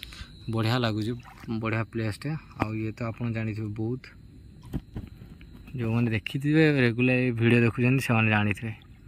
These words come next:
ଦେଖନ୍ତୁ, ଏଇଟା କି ପକ୍ଷୀ? <laughs> କୁହନ୍ତୁ। ଏଇଟା କାଉ ଗୁଡ଼ାକ ବୁଝିଲେ। ଏ ଦେଖନ୍ତୁ,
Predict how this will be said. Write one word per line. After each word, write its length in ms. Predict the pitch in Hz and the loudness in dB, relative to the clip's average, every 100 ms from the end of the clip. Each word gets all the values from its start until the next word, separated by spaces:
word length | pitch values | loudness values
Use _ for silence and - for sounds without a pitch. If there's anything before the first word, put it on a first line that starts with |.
| - - - - - - - - - - - - - - 127 | -20 -20 -20 -20 -20 -20 -20 -20 -20 -20 -16 -16 -12 -8 -4
ଦେଖନ୍ତୁ, 380 | 113 127 120 113 - - - - - - - | -2 2 2 2 -2 -6 -12 -18 -20 -20 -6
ଏଇଟା 180 | 127 135 | 0 2
କି 180 | 127 165 | 4 4
ପକ୍ଷୀ? 280 | 147 139 202 - - - - - - - | 4 2 0 0 -10 -20 -20 -20 -20 -16
<laughs> 520 | - 135 - 131 - - - - - | -4 -2 -2 -4 -6 -16 -20 -20 -8
କୁହନ୍ତୁ। 320 | 123 123 123 151 - - - - - - 123 | -2 0 0 -2 -6 -20 -18 -18 -18 -12 -6
ଏଇଟା 160 | 120 | -6
କାଉ 320 | 113 113 92 107 | -2 0 0 -2
ଗୁଡ଼ାକ 260 | 107 107 101 104 | -4 -4 -4 -6
ବୁଝିଲେ। 400 | 110 104 95 110 - - - - - - - - | -10 -6 -6 -6 -12 -18 -20 -20 -20 -20 -20 -8
ଏ 100 | 104 | -6
ଦେଖନ୍ତୁ, 400 | 98 - 107 92 | -6 -6 -6 -6